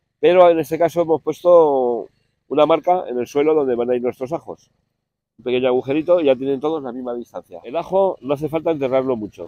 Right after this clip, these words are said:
¿Veis? Aquí está la marca. Se aprieta un poquito con la tierra y simplemente se hace así. Y ya está. Ah, por cierto,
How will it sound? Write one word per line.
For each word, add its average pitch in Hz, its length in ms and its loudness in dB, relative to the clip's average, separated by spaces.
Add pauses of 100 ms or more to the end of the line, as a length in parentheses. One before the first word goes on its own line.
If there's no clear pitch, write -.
(160)
¿Veis? 139 220 -6
Aquí 120 120 -14
está 117 180 -6
la 120 100 0
marca. 165 380 -2 (2000)
Se - 140 -12
aprieta 117 260 -4
un 120 60 -4
poquito 127 340 -4
con 131 120 -2
la 123 100 2
tierra 160 440 -2 (200)
y 113 80 -14
simplemente 135 480 -4
se 123 100 -10
hace 117 160 -8
así. - 240 -16 (1800)
Y 110 120 -8
ya 120 100 0
está. 90 320 -10
Ah, 165 340 -2
por 113 140 -4
cierto, 147 420 -2